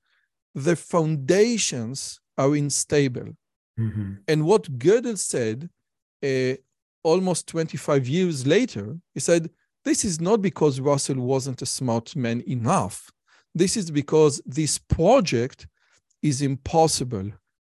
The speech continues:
Speaker 2: Yeah.
Speaker 1: You can't rely, you can't build solid foundations
Speaker 2: Yeah.
Speaker 1: for arithmetic.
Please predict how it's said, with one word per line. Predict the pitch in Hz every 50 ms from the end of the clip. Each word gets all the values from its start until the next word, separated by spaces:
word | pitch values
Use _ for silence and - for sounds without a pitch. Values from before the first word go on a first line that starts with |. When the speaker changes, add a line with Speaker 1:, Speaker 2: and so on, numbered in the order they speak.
| _ -
Speaker 2:
Yeah. | - 120 120 113 107 101
Speaker 1:
You | 151 139 -
can't | - - 202 208 220 240 233 - -
rely, | - 160 156 160 151 151 151 147
you | 151 143 143 147
can't | 139 - - 226 226 233 202 - - 139 123 120
build | 131 196 208 214 214 214 180 196 180 _ _ _ _ _ _
solid | - - - - - 185 165 165 175 175 -
foundations | - - 170 143 139 139 131 151 156 156 151 147 - - 104 101 104 131 156 185 _ _ - - - -
Speaker 2:
Yeah. | 147 139 139 139 123 113 107
Speaker 1:
for | - 139 139 135 135 139 -
arithmetic. | 135 135 147 156 147 - - 123 113 - 101 95 - -